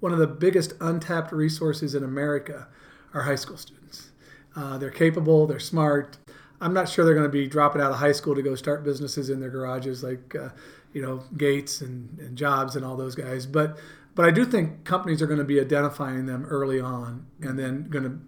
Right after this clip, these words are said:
bring them into their organizations and then pay for the education that they feel that they need or want them to have. And I think, uh, we've gotta get our kids well prepared for that, be a position to be able to be those kids.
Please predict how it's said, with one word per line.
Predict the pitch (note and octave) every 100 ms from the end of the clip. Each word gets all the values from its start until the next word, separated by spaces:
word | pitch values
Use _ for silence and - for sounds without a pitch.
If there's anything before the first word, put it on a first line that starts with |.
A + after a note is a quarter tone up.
| -
bring | G#3+ D3+ D3+
them | C3+
into | C#3+ D#3
their | C#3+ C#3 C#3+
organizations | C#3+ C3+ C3 B2+ C3 B2+ C3 B2 - - _
and | D3+
then | D3 C#3+
pay | - C#3+
for | C3+
the | C#3 C3+
education | C3 B2+ C3+ A#2+ C3+
that | B2 B2
they | C3+ B2+
feel | B2 - C#3+ B2
that | B2+
they | C3+ C3
need | C3 B2+
or | B2+
want | B2 A#2
them | - C3
to |
have. | A#2 - - D3 _ - - - _
And | D3
I | C#3+
think, | D3 C#3+ - D#3
uh, |
we've | D3 D#3+
gotta | D#3
get | D3 C#3+
our | C3+
kids | - C3+ B2
well | D3+ C3+
prepared | C3+ - - C3 B2+
for | C#3
that, | C3 B2+ C3+
be | C3+ D3
a | D3+
position | - C3+ C#3 C#3+ D3 C3+
to |
be | C3 C3
able | B2+ C3
to | C3
be | C3+
those | C3 C3+ -
kids. | - E3 D#3 -